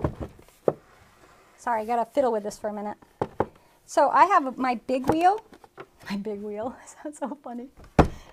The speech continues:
My bigger wheel is one that you don't take the splash pan off. I need someone to hold this so that I can wiggle it off. There we go.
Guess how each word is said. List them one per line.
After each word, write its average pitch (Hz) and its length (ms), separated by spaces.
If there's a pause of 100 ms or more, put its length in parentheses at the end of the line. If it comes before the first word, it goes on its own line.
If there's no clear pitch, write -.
(180)
My 262 140
bigger 349 320
wheel 233 440
is 220 280
one 220 260
that 208 220
you 220 100
don't 220 200
take - 180
the 208 80
splash 233 400
pan 202 240
off. 190 180 (300)
I 262 60
need 302 100
someone 349 220
to 233 40
hold 226 380
this - 400 (180)
so - 220
that 214 100
I 214 120
can 214 200
wiggle 202 240
it 185 100
off. 190 200
There 277 160
we 196 100
go. - 200